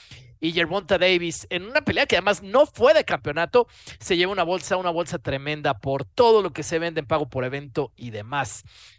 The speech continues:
Vamos a cambiar de tema, vamos a cerrar estos últimos minutos de E S P N Radio Fórmula hablando de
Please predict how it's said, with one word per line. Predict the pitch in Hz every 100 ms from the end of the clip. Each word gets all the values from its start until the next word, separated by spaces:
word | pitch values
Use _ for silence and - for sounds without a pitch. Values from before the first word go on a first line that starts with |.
| _ _
Vamos | 285 370 370 277
a |
cambiar | 233 214 214
de | 180
tema, | 143 175 180
vamos | 170 170 254 311 269
a | 220
cerrar | 196 180 190
estos | 190 208 -
últimos | 185 202 175 147
minutos | 151 160 143 156
de | 139 147
E | 160
S | 156
P | -
N | 151 147
Radio | 131
Fórmula | - 165 165 170 160 147
hablando | 151 180 190 180
de | 160